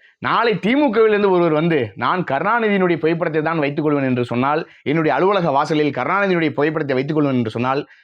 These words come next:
தமிழக வெற்றி கழகத்தினுடைய தலைவர் விஜய் அவர்கள் அனுமதி கொடுப்பாரா, இல்ல ஆதரிப்பாரா? சொல்லுங்க. அப்ப என்னன்னா, உங்களுக்கு என்று ஒரு கொள்கை இல்லை, ஒரு கோட்பாடு இல்லை. நாம் தமிழக கட்சியில் இணைந்தால் ஜெயலலிதாவுடைய புகைப்படமோ, கருணாநிதியினுடைய புகைப்படமோ, ராஜீவ்காந்தியினுடைய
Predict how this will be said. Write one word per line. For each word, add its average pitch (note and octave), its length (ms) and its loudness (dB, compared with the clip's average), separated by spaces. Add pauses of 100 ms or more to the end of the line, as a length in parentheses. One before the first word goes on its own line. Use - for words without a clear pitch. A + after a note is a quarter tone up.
(220)
தமிழக E3 340 0
வெற்றி C#3 200 -2
கழகத்தினுடைய C3 420 -2
தலைவர் D3+ 320 0
விஜய் C#3+ 240 0
அவர்கள் C#3 280 -2
அனுமதி C3+ 320 0
கொடுப்பாரா, A#2+ 480 -2 (200)
இல்ல C#3+ 160 0
ஆதரிப்பாரா? C#3 720 -2 (680)
சொல்லுங்க. F#3 540 0
அப்ப C#3+ 180 -4
என்னன்னா, A3 480 0 (360)
உங்களுக்கு B3 440 0
என்று B3 160 2
ஒரு A3+ 140 2
கொள்கை G#3 300 2
இல்லை, F#3 180 2
ஒரு G#3+ 160 2
கோட்பாடு G#3+ 400 0
இல்லை. C#3 160 0
நாம் G#3 380 0
தமிழக A#3+ 200 2
கட்சியில் F#3 360 0
இணைந்தால் G#3 380 0 (360)
ஜெயலலிதாவுடைய D#3+ 580 2
புகைப்படமோ, C#3+ 560 0
கருணாநிதியினுடைய D#3+ 600 0
புகைப்படமோ, C#3 440 0 (140)
ராஜீவ்காந்தியினுடைய D#3+ 580 0